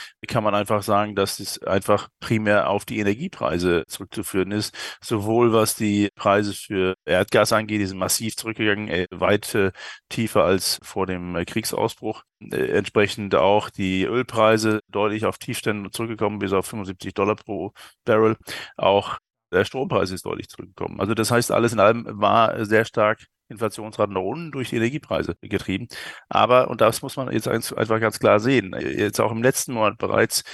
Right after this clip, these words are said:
haben wir deutlich steigende Preise, was Öl zum Beispiel angeht. Äh, das Fass Öl ist von fünfundsiebzig auf neunzig Dollar gestiegen.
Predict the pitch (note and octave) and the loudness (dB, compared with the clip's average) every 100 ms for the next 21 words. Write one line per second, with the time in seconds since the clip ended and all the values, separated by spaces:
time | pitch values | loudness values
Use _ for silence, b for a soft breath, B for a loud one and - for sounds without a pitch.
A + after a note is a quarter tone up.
0 | B B - G#2+ A2 A2 G#2+ A2 - C3 | B B 0 2 2 4 2 0 0 4
1 | B2 C#3+ A2 F#2+ F2+ _ - F2+ G2 G2 | 4 2 2 2 0 _ -2 0 0 0
2 | G2+ F#2 G2 - - A#2 C#3+ C#3 - F#2+ | 0 0 0 -2 -8 -6 -6 -6 -6 -4
3 | - - - E2+ - - - _ _ - | -4 -4 -6 -6 -12 -16 -20 _ _ -16
4 | - G2+ G2 - G2+ - F2 F2 G#2 A#2+ | -10 -6 -2 0 0 0 -4 -4 -4 -6
5 | B B A2 G#2+ A2+ G2+ G2+ - A2+ G2+ | B B -4 -2 -2 -4 -8 -8 -6 -8
6 | - G2 G#2 G#2 - - G#2+ G#2 - - | -4 -4 -2 -6 -6 -8 -6 -6 -12 -18